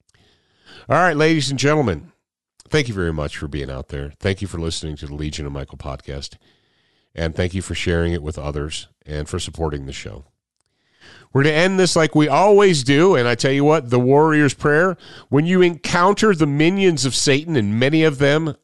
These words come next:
uh, have jobs for our government, many of them wear uniforms, many of them hold titles,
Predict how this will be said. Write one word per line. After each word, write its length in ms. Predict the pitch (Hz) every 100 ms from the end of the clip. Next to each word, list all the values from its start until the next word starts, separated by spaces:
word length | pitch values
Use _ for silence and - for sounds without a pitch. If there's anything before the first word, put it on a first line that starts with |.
| _ _ _ _ -
uh, 200 | 98 98
have 240 | 113 110
jobs 580 | 92 117 117 127 123 - - _
for 300 | - 123 123
our 180 | 113 107
government, 460 | 113 127 113 92
many 240 | 98 113 131
of 120 | 117
them 200 | 117 113
wear 180 | 107 95
uniforms, 840 | 104 180 190 - 127 85 71 - _ _ _ _ _ -
many 300 | 110 147 143
of 120 | 117
them 220 | 123 120
hold 340 | 101 127 127 -
titles, 760 | - 135 135 95 76 -